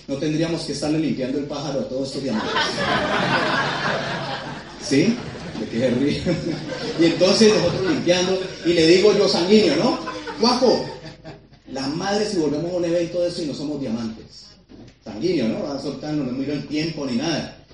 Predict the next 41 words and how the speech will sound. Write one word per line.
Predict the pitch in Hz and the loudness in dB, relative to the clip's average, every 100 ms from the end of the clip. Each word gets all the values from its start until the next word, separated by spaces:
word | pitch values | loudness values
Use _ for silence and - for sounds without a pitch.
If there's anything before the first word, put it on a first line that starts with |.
| _ _ | _ _
Y | 135 | -6
Juaco | 113 151 156 170 | -2 0 -2 -2
colérico, | 160 170 185 160 | -2 0 0 -2
"Sí, | - - 208 196 185 151 | -4 -2 0 2 2 0
porque | 143 143 | -2 -6
son | 143 156 | -6 -4
unos | 170 139 | -4 -4
varones". | 131 117 113 127 165 165 156 135 113 - - - _ _ - - - - _ - | -4 -6 -6 -6 -6 -6 -4 -6 -6 -10 -18 -20 _ _ -20 -18 -16 -18 _ -10
Y | 135 | -4
entonces, | 123 104 160 170 180 160 - - 147 | -4 -2 -4 0 2 2 0 -8 0
"¿le | 151 | 4
vamos?". | 190 226 180 | 8 8 8
Y | |
yo, | 170 | 2
"Sí". | 175 262 269 254 220 - - | 2 6 8 8 6 2 -6
Y | 139 | -4
yo | 139 | 0
ya | 147 160 | 0 0
llorando | 160 175 190 190 180 | 0 0 0 0 0
con | 180 | -2
la | 156 - | -4 -6
copa, | 185 185 180 | -8 -4 -2
visualizándome | 147 151 143 131 147 160 | -2 -2 -4 -4 -6 -2
ahí | 135 | -4
con | 117 151 | -4 -6
la | 135 | -6
copa. | 160 165 - - - - - | -4 -4 -6 -10 -14 -10 -4
Y | 147 | -2
Juaco | 165 214 208 | 0 0 0
colérico, | - 175 202 - | 2 2 0 -2
"Sí". | - 277 262 233 - - - | -2 2 4 4 2 -6 -6
Y | 156 | -4
Guillermo | 143 160 185 | -2 -2 -2
como | 180 156 | -4 -4
es | |
melancólico, | 180 175 143 185 214 - | -4 -4 -2 -4 -4 -8
"Faltan | 135 151 139 | -12 -12 -14
tantos | 139 131 131 127 | -14 -14 -12 -10
meses, | 156 170 - - | -10 -10 -14 -16
ta, | 107 - | -18 -18
ta, | - | -16